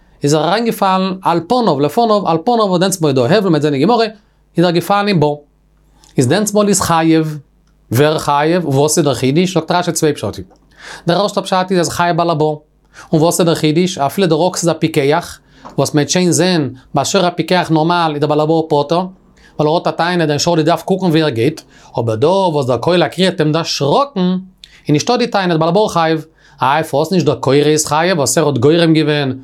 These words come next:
צו פאלן, מיר זענען די גמרא. א צווייטער פשט, אז דאס איז דער חידוש, אז נפל לפניו מכל הקריאה, בעל הבור חייב.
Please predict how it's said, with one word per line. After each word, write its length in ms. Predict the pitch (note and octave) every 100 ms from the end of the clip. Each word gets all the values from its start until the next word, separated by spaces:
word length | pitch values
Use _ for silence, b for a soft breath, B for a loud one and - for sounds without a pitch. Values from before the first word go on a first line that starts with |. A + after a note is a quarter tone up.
| -
צו 140 | - A#2
פאלן, 240 | D#3 F#3+ A3
מיר 100 | F3+
זענען 200 | G3+ G#3
די 60 |
גמרא. 220 | F3+ D#3 D#3 - _ _ B B
א 100 | -
צווייטער 400 | C3 - C#3+ D#3
פשט, 600 | G#3 D#3 C#3 C3+ C3+ - - B B B -
אז 380 | B2+ B2 A#2 A2
דאס 260 | G3 G#3
איז 160 | A3+ A3+
דער 100 | G3+
חידוש, 680 | - F#3+ D3+ F2+ D#2+ - - B B
אז 160 | A#2 A2+
נפל 280 | D3 F#3 G3+
לפניו 300 | - F3+ F#3+
מכל 200 | F3+ D3
הקריאה, 260 | - G#3
בעל 140 | F3+ D#3
הבור 560 | B2+ A2 C3+ E4 C#4+
חייב. 440 | - B2+ G2+ F2+